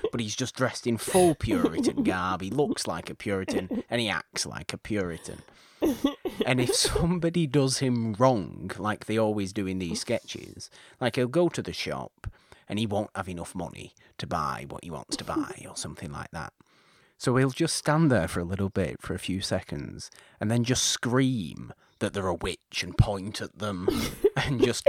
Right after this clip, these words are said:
Speaker 1: shout, "You're a witch! A witch! She's a witch!" and just say these things. And then, and then, well, it's not even, that's, like, that's hilarious in it, in itself. I know I'm explaining it, but it is.
Speaker 2: <laughs>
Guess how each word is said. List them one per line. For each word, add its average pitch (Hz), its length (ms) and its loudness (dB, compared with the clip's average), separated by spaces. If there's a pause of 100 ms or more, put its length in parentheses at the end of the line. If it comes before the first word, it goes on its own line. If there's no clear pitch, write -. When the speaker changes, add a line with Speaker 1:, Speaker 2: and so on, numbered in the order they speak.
(160)
Speaker 1:
shout, - 500 6
"You're 220 140 6
a - 20 6
witch! 208 580 2 (160)
A 214 60 10
witch! 220 640 6 (400)
She's - 240 4
a 220 60 12
witch!" 202 800 2 (260)
and 120 140 4
just 120 180 2
say 120 180 4
these 110 220 0
things. 120 320 0 (280)
And 151 160 4
then, 160 340 10 (320)
and 175 140 2
then, 190 360 2 (320)
well, 185 160 -2
it's 175 160 -4
not 170 120 0
even, 156 240 2
that's, 170 360 0
like, 160 320 -2 (140)
that's - 260 6
hilarious 131 680 4
in 104 100 -2
it, 90 220 -4
in 104 120 -4
itself. - 400 -4
I 123 60 0
know 127 160 4
I'm 107 220 0
explaining 104 580 2
it, 95 100 0 (120)
but 135 120 12
it 120 140 6
is. - 420 4
Speaker 2:
<laughs> - 60 -2